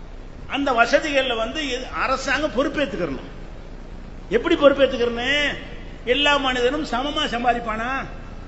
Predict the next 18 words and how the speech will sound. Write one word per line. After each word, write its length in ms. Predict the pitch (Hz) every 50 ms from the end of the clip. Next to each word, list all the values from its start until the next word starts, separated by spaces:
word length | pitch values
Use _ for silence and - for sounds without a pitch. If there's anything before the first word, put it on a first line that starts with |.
| - -
சம்பாதிக்க 320 | 190 190 185 170 147 147
மாட்டான். 280 | 135 127 110 - - - - - - - - - - - - - - - -
எல்லா 360 | 196 240 269 294 311 311 311
மனிதனுடைய 500 | 294 285 277 277 277 277 277 247 240 233
சம்பாத்தியம் 680 | - 214 240 262 285 294 285 277 - - 254 262 277
அவனுடைய 380 | 277 262 247 247 240 233 208 202
வாழ்வாதாரத்துக்கு 680 | 196 247 285 277 277 269 262 254 - 254 240 - -
போதுமானதா 440 | 247 277 302 285 277 277 269 269 247
இருக்குமா? 640 | 240 226 233 240 - 233 240 254 262 294 294 262 - - - -
இருக்காது. 360 | 294 311 - - 233 180 156 - - - - - - - - - - - - - -
சிலருக்கு 420 | - - 277 277 277 262 254 247 240
மிதமிஞ்சிய 460 | 240 254 262 254 254 247 240 254 247
வருமானம் 420 | 240 233 240 233 233 233 226 226
வரும், 240 | 226 226 226 233 - - - - - - - - - -
சிலருக்கு 440 | - 247 262 262 262 269 - 269 - -
சரிக்கு 240 | 220 220 269 226 285
சரியாக 460 | 233 233 240 240 240 240 233 226 220
இருக்கும், 340 | 226 220 226 - 247 254 -